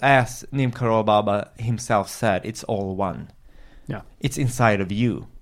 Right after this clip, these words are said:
Speaker 2: And that's, uh, interesting also with, with the state of being that I was in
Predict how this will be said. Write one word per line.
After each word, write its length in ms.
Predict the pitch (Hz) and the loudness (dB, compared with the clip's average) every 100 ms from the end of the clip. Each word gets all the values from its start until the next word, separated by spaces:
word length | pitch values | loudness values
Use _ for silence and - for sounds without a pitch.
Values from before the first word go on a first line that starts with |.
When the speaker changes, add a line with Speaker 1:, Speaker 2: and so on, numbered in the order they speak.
| - _ _ - - - - | -20 _ _ -20 -20 -20 -12
Speaker 2:
And 120 | 131 | -2
that's, 300 | 139 147 - | 0 0 2
uh, 600 | 143 135 127 120 113 101 113 | 6 6 6 4 0 -6 0
interesting 480 | 143 127 123 127 | 2 4 4 4
also 300 | 120 131 127 | 4 4 4
with, 220 | 127 117 113 | 2 2 2
with 240 | 127 127 | 2 0
the 100 | 113 | 0
state 280 | - 131 117 | -2 2 2
of 160 | 113 - 123 123 | 2 -2 -8 2
being 320 | 123 117 117 | 4 4 2
that 180 | 113 120 | 2 4
I 80 | 131 | 6
was 240 | 135 123 | 6 4
in 280 | 123 113 | 0 -2